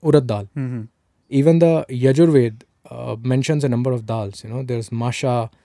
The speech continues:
Speaker 1: uh, which is the urad dal. There's mansura, which is the masoor dal. There's mugdu, which is, uh, moong dal, and kalaya, which is the peas or matar.
Speaker 2: Mm-hmm.
Speaker 1: So some of our Puranas, such as, uh,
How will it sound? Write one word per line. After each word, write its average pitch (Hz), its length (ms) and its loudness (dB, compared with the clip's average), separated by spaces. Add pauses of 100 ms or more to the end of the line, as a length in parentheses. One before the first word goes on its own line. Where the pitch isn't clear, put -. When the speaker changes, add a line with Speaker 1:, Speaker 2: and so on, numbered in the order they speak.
(320)
Speaker 1:
uh, 107 180 -8
which 113 160 -8
is 117 100 -6
the 120 60 -4
urad 131 300 -2
dal. 120 200 -4
There's 117 240 -8
mansura, 120 600 -2
which 110 160 -12
is 110 120 -6
the 113 80 -12
masoor 131 400 -2
dal. 113 260 -8 (440)
There's 120 360 0
mugdu, 135 440 2 (180)
which 113 240 -10
is, 113 260 -6 (280)
uh, 113 200 -6 (140)
moong 190 160 6
dal, 113 300 -2
and 120 280 -4
kalaya, 113 360 -4 (480)
which 110 200 -12
is 117 100 -8
the 117 100 -6
peas 127 340 -8
or 135 180 -8 (320)
matar. 113 320 -6 (180)
Speaker 2:
Mm-hmm. 123 320 -6
Speaker 1:
So 127 140 -4
some 139 220 4
of 165 160 4
our 156 140 6
Puranas, 139 520 0
such 123 180 -12
as, 123 300 -2
uh, 113 320 -2